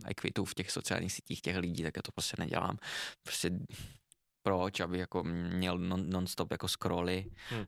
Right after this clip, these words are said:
Speaker 1: u lidí, kteří mě vlastně jako nezajímají, tak to prostě nedělám, takže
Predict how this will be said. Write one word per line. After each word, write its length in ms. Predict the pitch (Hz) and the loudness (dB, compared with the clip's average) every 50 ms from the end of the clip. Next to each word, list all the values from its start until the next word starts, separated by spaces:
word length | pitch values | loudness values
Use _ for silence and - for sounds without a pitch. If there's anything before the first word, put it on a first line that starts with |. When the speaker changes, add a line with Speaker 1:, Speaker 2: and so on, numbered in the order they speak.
| - - - | -8 -4 0
Speaker 1:
u 80 | - 95 | 2 4
lidí, 260 | 92 87 87 90 90 | 4 4 2 0 -2
kteří 300 | - - - 82 90 92 | 0 0 0 0 2 2
mě 140 | 87 87 87 | 2 4 4
vlastně 220 | 90 87 - - | 2 2 2 2
jako 160 | 85 85 - | 0 2 2
nezajímají, 680 | 92 90 87 87 85 87 90 90 90 90 92 90 90 87 | 2 2 2 2 2 2 2 2 2 2 2 0 0 -2
tak 160 | - - - - - - | -2 -4 -6 -6 -8 -12
to 80 | - - | -10 -6
prostě 260 | - 92 92 - - | -2 -2 0 2 2
nedělám, 320 | 90 90 87 90 90 90 90 | 2 2 4 4 4 2 2
takže 280 | 95 90 95 92 92 | 0 0 2 2 0